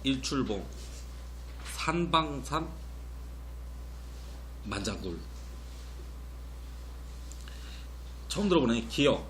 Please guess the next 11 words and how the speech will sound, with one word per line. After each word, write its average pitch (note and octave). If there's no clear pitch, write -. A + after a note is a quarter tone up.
가는 A#2+
수성화산 D#3+
분출에 C3+
의해 A#2+
형성되었다. B2+
주변에 C3+
보면은 G#2+
바다가 A2+
보이냐? G#2+
바다 A#2
보여? D3+